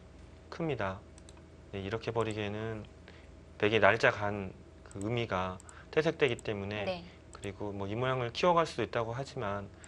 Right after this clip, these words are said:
Speaker 1: 그 너무 넓어가지고 이런 데 붙이거나 끊고 뭐 이렇게 이 한 점을 제압하기가 생각보다 쉽지 않기 때문에, 그리고 이 공격을 통해서 다른 데서 흙을 굉장히 괴롭힐 수, 만한 데가 그렇게 없거든요.
Speaker 2: 네.
Speaker 1: 그렇기 때문에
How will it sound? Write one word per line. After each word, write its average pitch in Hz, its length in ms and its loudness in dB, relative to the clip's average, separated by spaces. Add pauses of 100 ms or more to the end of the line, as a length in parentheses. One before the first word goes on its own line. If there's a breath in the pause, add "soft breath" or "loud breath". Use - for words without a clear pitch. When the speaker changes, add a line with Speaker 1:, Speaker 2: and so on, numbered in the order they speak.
(500 loud breath)
Speaker 1:
그 98 160 -8 (160)
너무 127 240 0
넓어가지고 110 560 2
이런 95 140 -4
데 95 80 -6
붙이거나 101 640 -6 (880)
끊고 117 300 -6
뭐 98 160 -2
이렇게 87 200 -8 (300 loud breath)
이 104 80 -2
한 151 160 2
점을 139 340 2 (120)
제압하기가 110 800 0 (320 loud breath)
생각보다 170 340 4
쉽지 160 260 2
않기 101 220 4
때문에, 101 480 -2 (520 loud breath)
그리고 107 160 -6
이 123 220 -2
공격을 135 340 6
통해서 139 200 2
다른 143 300 2
데서 127 420 2 (400 loud breath)
흙을 151 160 0
굉장히 123 340 0
괴롭힐 135 360 2
수, - 240 -4 (120)
만한 120 280 2
데가 104 220 2
그렇게 - 260 -6
없거든요. 87 600 -2
Speaker 2:
네. 175 540 0
Speaker 1:
그렇기 110 240 -8
때문에 110 580 -6